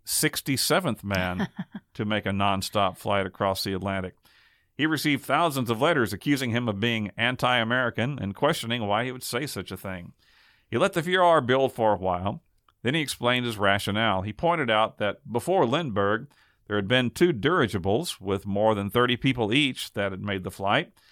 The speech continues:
Speaker 1: There had also been a plane fl-, uh, piloted by two aviators who had done it. Lindbergh was the sixty-seventh to cross, but the first to do it solo.
Speaker 2: Solo.
Speaker 1: He left
Speaker 2: That's
Speaker 1: out the
Speaker 2: right.
Speaker 1: word solo in his original cartoon.
Speaker 2: <laughs>
Speaker 1: That caused all the attention.
Speaker 2: Uh, but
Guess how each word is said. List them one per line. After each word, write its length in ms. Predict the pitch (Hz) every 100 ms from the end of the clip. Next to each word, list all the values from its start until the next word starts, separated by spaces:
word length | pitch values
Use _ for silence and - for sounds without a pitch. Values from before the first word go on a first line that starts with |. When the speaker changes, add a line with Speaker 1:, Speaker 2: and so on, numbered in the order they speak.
| _ _
Speaker 1:
There 100 | -
had 60 | 98
also 180 | 151 -
been 140 | 131 123
a 40 |
plane 220 | 131 117
fl-, 160 | - 120 -
uh, 160 | 104 95
piloted 520 | 131 139 117 123 104
by 200 | 98 98
two 280 | - - 208
aviators 600 | 113 92 95 92 113 -
who 160 | - 101
had 100 | 92
done 180 | 98 107
it. 160 | 139 - _ _ _ -
Lindbergh 440 | 175 135 120 120
was 260 | 110 110 104
the 60 |
sixty-seventh 760 | - 170 - 160 - 120 120 -
to 80 |
cross, 440 | - 180 160 104 - - 117 123
but 260 | 113 113
the 80 | 113
first 320 | - 170 165
to 80 | 139
do 200 | 113 113
it 140 | 117 - _
solo. 580 | - - - 185 185 165
Speaker 2:
Solo. 480 | 123 107 101 98 -
Speaker 1:
He 80 | 98
left 240 | 101 107
Speaker 2:
That's 20 | 110
Speaker 1:
out 200 | 107 113
the 60 |
Speaker 2:
right. 60 | 110
Speaker 1:
word 200 | 110 98
solo 500 | - 143 127 101 101
in 80 | 101
his 120 | 95
original 420 | 104 107 98 101
cartoon. 640 | - 104 - 127 110 101 - 202 -
Speaker 2:
<laughs> 200 | - -
Speaker 1:
That 280 | 101 110 -
caused 400 | 110 101 95 -
all 240 | 104 101
the 120 | 98
attention. 500 | 98 135 131 101 - - _ _ _
Speaker 2:
Uh, 160 | 226 -
but 340 | 220 233 226